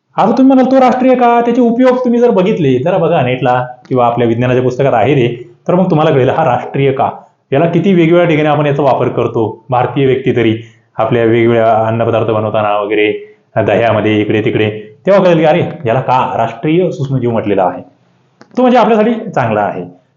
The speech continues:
पुढे, अ, pick the correct meaning of the highlighted idiom or phrase from the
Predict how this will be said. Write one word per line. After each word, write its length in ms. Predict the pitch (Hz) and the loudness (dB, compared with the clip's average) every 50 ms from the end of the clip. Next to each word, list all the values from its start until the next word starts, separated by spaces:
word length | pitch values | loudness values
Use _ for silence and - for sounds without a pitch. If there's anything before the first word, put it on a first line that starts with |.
| _ _ | _ _
पुढे, 500 | 175 170 143 135 135 135 139 - - - - | -2 0 2 2 0 -2 -4 -8 -10 -8 -4
अ, 240 | 127 117 120 127 117 - - 180 | -2 0 0 0 -2 -2 -2 -2
pick 160 | 175 170 165 | -2 0 0
the 220 | 139 147 143 143 | 0 0 0 0
correct 220 | 147 143 143 147 143 | 0 0 0 0 0
meaning 300 | 135 131 135 131 127 127 | 0 0 0 0 0 0
of 120 | 123 123 | 0 0
the 120 | 127 131 | 0 0
highlighted 420 | 123 123 123 120 123 127 117 135 - | 0 2 0 0 -2 -2 -4 -2 0
idiom 360 | 151 147 143 139 127 123 120 | 0 0 2 2 2 2 0
or 280 | 123 123 117 117 117 113 | 0 0 0 0 0 0
phrase 280 | 117 135 135 127 123 127 | 0 0 0 0 0 0
from 240 | 127 123 117 117 | 0 -2 -2 0
the 100 | 120 120 | -2 -4